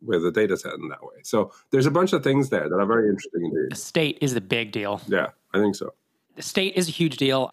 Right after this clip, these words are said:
Speaker 2: Can you imagine when this is built into our Amazon Echoes and the Google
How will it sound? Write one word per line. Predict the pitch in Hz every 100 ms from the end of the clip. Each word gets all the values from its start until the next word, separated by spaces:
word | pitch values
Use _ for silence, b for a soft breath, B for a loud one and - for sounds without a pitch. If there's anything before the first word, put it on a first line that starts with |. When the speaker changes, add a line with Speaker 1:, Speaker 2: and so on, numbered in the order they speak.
| b
Speaker 2:
Can | 160
you | 196
imagine | 151 123 147 185
when | 143 120
this | 104 143 - -
is | 131 120
built | - 135 131
into | 131 127 120 - 127 120
our | - 107 101
Amazon | 131 123 113 110 110
Echoes | 120 - 123 120 113 113 -
and | - 110
the | 107
Google | 98 117 107 113 107 107 104 104 101 101